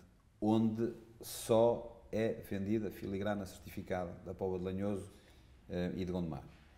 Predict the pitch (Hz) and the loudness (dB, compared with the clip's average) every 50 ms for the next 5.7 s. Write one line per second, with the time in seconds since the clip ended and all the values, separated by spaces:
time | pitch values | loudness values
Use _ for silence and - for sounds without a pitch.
0 | - - - - - - - - - - - - - - 123 123 - 139 135 127 | -20 -20 -20 -20 -20 -20 -20 -20 -20 -20 -20 -8 2 4 4 6 6 6 4 6
1 | 131 120 123 123 127 135 139 135 120 - - 135 135 135 127 127 117 - 131 127 | 6 4 4 4 4 4 4 2 0 0 0 0 0 2 2 0 2 4 6 4
2 | 120 120 - 127 123 117 120 117 120 113 113 - 120 117 120 120 120 117 117 107 | 4 4 2 0 2 2 2 2 2 2 4 8 10 10 10 10 8 6 4 2
3 | 110 - - - - 117 113 117 123 123 127 127 127 127 123 - - - - - | 0 -2 -2 4 8 10 12 12 12 10 8 6 4 4 2 -4 -10 -16 -14 -6
4 | - 110 110 110 110 110 110 110 107 104 - - 104 107 107 104 101 85 101 107 | -2 0 2 4 4 4 4 2 2 0 0 0 2 2 2 2 2 2 2 2
5 | 107 104 110 117 117 117 113 107 104 104 101 95 90 87 | 4 6 8 8 10 8 8 6 2 -2 -2 -2 -4 -4